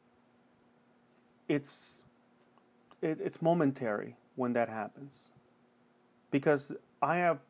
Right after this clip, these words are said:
now experienced life at the, you know, the person who spends the majority of the time at home,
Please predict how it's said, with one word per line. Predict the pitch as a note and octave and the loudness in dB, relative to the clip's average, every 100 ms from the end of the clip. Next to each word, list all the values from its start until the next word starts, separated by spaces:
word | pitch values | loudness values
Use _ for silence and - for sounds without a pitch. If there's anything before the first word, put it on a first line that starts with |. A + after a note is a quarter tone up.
| - | -6
now | C#3 C#3 C3 C3 | 2 4 6 4
experienced | - - - C#3 C3 C3 B2 - | 2 -10 0 4 6 4 2 0
life | B2+ B2 A#2+ - - | 4 6 6 2 0
at | C3 B2+ B2+ _ - - | 4 6 4 _ -18 -8
the, | B2 | -4
you | A2+ A#2+ B2+ C3 B2+ C3 C3+ | -4 -4 -4 -4 -4 0 0
know, | A2+ | 0
the | A2+ | 0
person | C#3 C3 B2 | -2 -2 -4
who | A#2 | -10
spends | - C3+ B2 B2+ | -6 -2 -2 -2
the | |
majority | A2+ B2 A#2+ A2 | -2 2 2 0
of | |
the | - | -6
time | A2+ | -6
at | G#2+ | -6
home, | - B2+ A2+ | -4 -2 -2